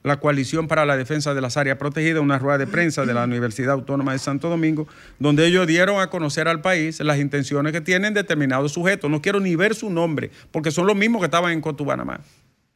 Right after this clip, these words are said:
Para apropiarse de áreas protegidas y de parques nacionales que son de todos los dominicanos y que son indispensables para la preservación de la vida en esta pequeña media isla.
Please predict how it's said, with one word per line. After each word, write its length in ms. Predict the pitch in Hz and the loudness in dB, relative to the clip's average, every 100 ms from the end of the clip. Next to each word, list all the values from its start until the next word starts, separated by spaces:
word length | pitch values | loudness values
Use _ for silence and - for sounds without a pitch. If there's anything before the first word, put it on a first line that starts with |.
| _ - - - - - - - - _ - - - - - | _ -20 -18 -16 -16 -20 -20 -20 -20 _ -20 -20 -20 -20 2
Para 220 | 170 185 | 6 6
apropiarse 640 | 190 208 160 190 185 180 202 | 6 2 4 6 6 4 4
de 100 | 185 | 6
áreas 280 | 175 175 170 | 6 2 0
protegidas 580 | 165 156 185 160 175 | -2 -2 -2 0 0
y 20 | 170 | 0
de 100 | 151 | 0
parques 320 | 151 151 156 | 0 0 -2
nacionales 480 | 156 165 156 156 151 | -2 -2 -2 -2 -4
que 100 | 135 | -6
son 300 | - 190 180 | -4 -4 -2
de 120 | 151 | -4
todos 400 | - 214 277 262 | 0 2 4 4
los 140 | 254 | 2
dominicanos 640 | 233 220 214 196 185 180 175 | 0 -2 -2 2 2 2 -2
y 40 | |
que 100 | 147 | -6
son 180 | - 160 | -4 -4
indispensables 640 | 156 151 160 160 156 160 170 | -2 -4 -4 -4 -2 -2 -2
para 180 | 196 | -2
la 120 | 151 131 | -2 -2
preservación 500 | 127 131 120 127 127 | -4 -4 -4 -4 -4
de 80 | 123 | -4
la 80 | |
vida 240 | 120 127 120 | -4 -4 -4
en 80 | 123 | -4
esta 200 | 123 120 | -4 -8
pequeña 360 | 113 123 120 117 | -6 -4 -2 -2
media 240 | 101 104 | -4 -4
isla. 320 | 151 143 - | -4 -4 -8